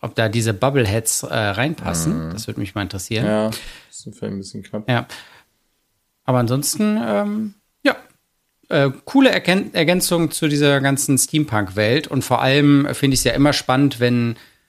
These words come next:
Speaker 1: wir hatten jetzt das Luftschiff, ne, und das ist jetzt das Pendant dann unter Wasser. Das finde ich, finde ich toll.
Speaker 2: Ja, also ja, der Sanu-, äh, der Salon mit Bibliothek, Orgel, Kunst und naturwissenschaftlichen Sammlungen.
Speaker 1: Ja, klar,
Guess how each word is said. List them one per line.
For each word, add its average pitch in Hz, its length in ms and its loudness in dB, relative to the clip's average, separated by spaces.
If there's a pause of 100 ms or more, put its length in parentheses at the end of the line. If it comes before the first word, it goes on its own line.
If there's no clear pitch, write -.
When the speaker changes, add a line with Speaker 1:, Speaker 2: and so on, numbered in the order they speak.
(380)
Speaker 1:
wir 120 100 2
hatten 120 160 -2
jetzt 110 220 0
das 95 120 -2
Luftschiff, 220 640 2
ne, 147 280 2
und 131 100 -4
das 113 160 -2
ist 135 100 -2
jetzt 117 300 -2
das 113 120 -4
Pendant 110 560 0
dann 101 140 -2
unter 98 240 -6
Wasser. 98 240 -6
Das 95 160 -12
finde 92 200 -12
ich, - 280 -16
finde 104 120 -10
ich - 100 -10
toll. - 220 -8 (1160)
Speaker 2:
Ja, 107 280 -4 (320)
also 120 260 0
ja, 131 600 0 (100)
der 120 260 0
Sanu-, 135 840 -2
äh, 113 160 0
der 101 160 -2
Salon 139 560 -2
mit 120 180 -6
Bibliothek, 131 680 -4
Orgel, 156 440 0
Kunst 190 480 -2
und 131 60 -6
naturwissenschaftlichen 123 960 -6
Sammlungen. 113 320 0
Speaker 1:
Ja, - 40 -8
klar, 92 220 -10